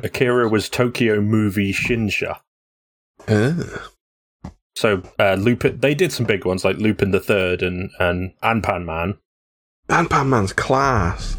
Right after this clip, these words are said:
Speaker 1: And Detective Conan and Monster Rancher and some other ones and De Grey Man and other things. But I mean,
Speaker 2: Like,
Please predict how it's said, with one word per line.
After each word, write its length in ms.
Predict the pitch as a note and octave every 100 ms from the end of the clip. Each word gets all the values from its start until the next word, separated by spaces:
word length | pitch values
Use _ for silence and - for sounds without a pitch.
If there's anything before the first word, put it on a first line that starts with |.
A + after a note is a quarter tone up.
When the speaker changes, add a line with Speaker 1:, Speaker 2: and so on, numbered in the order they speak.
| - - - - A2
Speaker 1:
And 300 | G#2 G2+ A#2
Detective 500 | A#2 A#2+ - G#2 -
Conan 540 | A#2 G2+ F2 G#2 G2 -
and 440 | F2+ F2 F2 -
Monster 400 | F#2 F#2+ - G2
Rancher 500 | F#2 F#2 F#2 - G2
and 120 | F2+
some 160 | - F#2+
other 160 | F#2 F2+
ones 280 | F#2 F#2+
and 160 | F#2+ F2+
De 100 | G#2
Grey 320 | G2 F#2+ F#2
Man 320 | F#2 F#2 F#2 F2+
and 80 | G2
other 180 | G2+
things. 340 | F#2+ G2 - - _ _ _ _ -
But 160 | D#3+
I 60 | D3+
mean, 160 | C#3+
Speaker 2:
Like, 220 | G2+ -